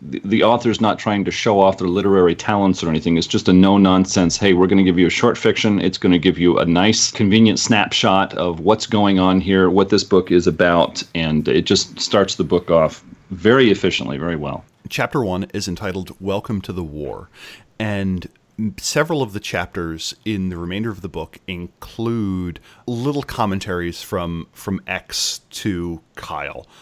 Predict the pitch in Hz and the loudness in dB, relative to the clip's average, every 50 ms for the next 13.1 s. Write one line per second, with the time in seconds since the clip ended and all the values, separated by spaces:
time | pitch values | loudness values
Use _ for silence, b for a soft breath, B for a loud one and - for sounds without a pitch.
0 | b b b 110 107 104 101 98 98 95 90 92 92 - - - - 113 107 107 | b b b -4 -4 -2 -2 -2 -2 -2 -4 -4 -6 -8 -10 -10 -6 -4 -2 0
1 | 98 95 95 - - 92 95 92 98 107 110 113 113 98 95 101 98 92 92 87 | 0 0 -2 -2 -4 -4 -4 -2 -4 -4 -2 -4 -4 -4 -4 -6 -6 -6 -6 -6
2 | - - 170 151 120 101 92 90 87 85 - - - - - 101 - - - 160 | -4 0 2 2 4 2 2 0 -2 -4 -6 -8 -8 -8 -12 -14 -10 -2 0 0
3 | 160 156 - 127 113 110 - - 101 92 90 87 82 - - - _ _ - - | 0 0 0 -2 -4 -4 -4 -6 -4 -4 -6 -6 -8 -12 -16 -18 _ _ -8 -4
4 | 117 113 117 113 110 104 98 101 95 - _ 117 113 110 107 101 95 95 90 80 | -2 -2 0 0 -2 -2 -4 -8 -10 -8 _ -4 -4 -2 -4 -4 -4 -6 -6 -6
5 | - 104 101 95 87 85 104 92 110 104 101 - 90 87 87 - - 110 85 85 | -6 -6 -6 -6 -6 -6 -6 -4 -4 -4 -4 -6 -10 -10 -10 -10 -10 -10 -8 -6
6 | 82 80 113 - - - b b b b b b b b - - - 107 95 95 | -4 -4 -6 -6 -10 -16 b b b b b b b b -12 -6 -4 -2 -2 -2
7 | 95 95 104 101 98 95 - 113 101 95 90 90 87 87 87 85 85 101 - - | -2 -2 -4 -6 -6 -6 -6 -6 -4 -4 -4 -4 -6 -6 -8 -8 -10 -12 -10 -8
8 | - - 123 113 107 110 110 - - - - - 110 107 104 101 107 90 90 92 | -6 -4 -2 -2 -2 -2 -2 -4 -12 -20 -10 -4 -2 -2 -2 -2 -2 -2 -2 -2
9 | 95 92 90 90 87 87 - - - _ - 120 - 123 113 104 98 95 95 98 | -2 -2 -2 -2 -4 -6 -8 -12 -6 _ -4 -2 -2 -2 -2 -2 -2 -2 -4 -4
10 | - - - 98 87 82 78 - - - - 123 104 82 95 92 92 85 87 85 | -8 -8 -8 -6 -6 -6 -8 -14 -18 -6 -2 -2 -2 -2 -2 -4 -4 -4 -6 -8
11 | b b b b b b - - 127 123 123 - - 110 90 101 95 92 90 - | b b b b b b -8 -6 -4 -4 -4 -4 -6 -4 -4 -2 -2 -2 -4 -4
12 | - 101 101 95 92 92 90 85 95 92 85 76 - - 92 82 - - 62 58 | -4 -4 -4 -4 -4 -6 -6 -6 -6 -6 -6 -8 -6 -6 -6 -6 -6 -8 -10 -12
13 | 55 - | -14 -16